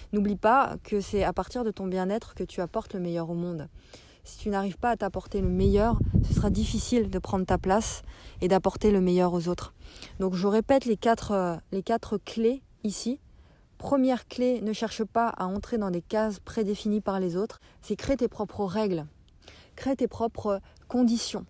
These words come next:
Prends tes propres décisions en fonction de ce qui t'habite. Deuxième,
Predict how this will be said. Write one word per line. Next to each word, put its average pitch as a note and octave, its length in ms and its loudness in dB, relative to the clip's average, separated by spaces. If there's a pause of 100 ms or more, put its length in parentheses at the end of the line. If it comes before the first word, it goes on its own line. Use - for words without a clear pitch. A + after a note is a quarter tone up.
(1900)
Prends D4 220 2
tes A3+ 100 2
propres - 380 0
décisions G3 680 0 (800)
en G3+ 100 -4
fonction A#3+ 360 -2
de A#3+ 100 2
ce - 80 -6
qui - 140 -14
t'habite. - 640 -2 (2000)
Deuxième, B3 460 4